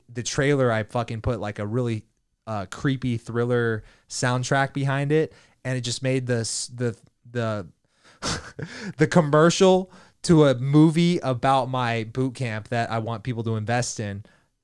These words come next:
feel like an action movie that was coming out. And then when I released the documentary, I kept up the same vibe, but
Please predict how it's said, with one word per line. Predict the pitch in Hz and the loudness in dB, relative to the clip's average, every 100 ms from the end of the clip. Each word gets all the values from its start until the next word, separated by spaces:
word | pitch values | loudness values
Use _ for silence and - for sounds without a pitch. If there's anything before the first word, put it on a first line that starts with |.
| _ | _
feel | 170 165 | 4 4
like | 151 135 | 4 2
an | 131 | 0
action | 127 135 123 | 0 -2 -6
movie | 113 107 101 | -4 -4 -6
that | 101 95 | -8 -8
was | 95 | -8
coming | - 104 98 | -8 -6 -8
out. | 87 85 - _ _ | -10 -14 -18 _ _
And | 110 123 | -8 -4
then | 131 | -2
when | 127 | 0
I | |
released | 120 131 127 123 | 0 0 -2 -2
the | |
documentary, | 131 117 117 117 156 123 110 - _ _ | -4 -2 -4 -4 -4 -4 -6 -12 _ _
I | 117 | -8
kept | 151 127 | -6 -4
up | 120 | -6
the | 113 | -6
same | - 127 113 | -6 -4 -2
vibe, | 113 131 117 | 0 0 0
but | 113 104 | -4 -6